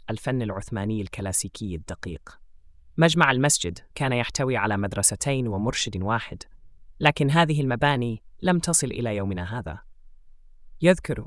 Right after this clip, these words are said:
أن المدرسة والزاوية تم ترميمهما في عام ألف وثمانمائة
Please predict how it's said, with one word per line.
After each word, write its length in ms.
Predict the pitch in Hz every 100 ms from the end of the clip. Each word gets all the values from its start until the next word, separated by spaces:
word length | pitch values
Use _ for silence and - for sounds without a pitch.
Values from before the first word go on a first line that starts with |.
| -
أن 100 | 139
المدرسة 520 | 123 123 160 170 156
والزاوية 760 | 117 104 117 123 113 110 98 - - -
تم 240 | - 180 165
ترميمهما 680 | 139 123 131 123 120 107
في 160 | 98 -
عام 220 | 101 107 -
ألف 300 | 139 131 -
وثمانمائة 720 | 120 110 104 101 113 127 107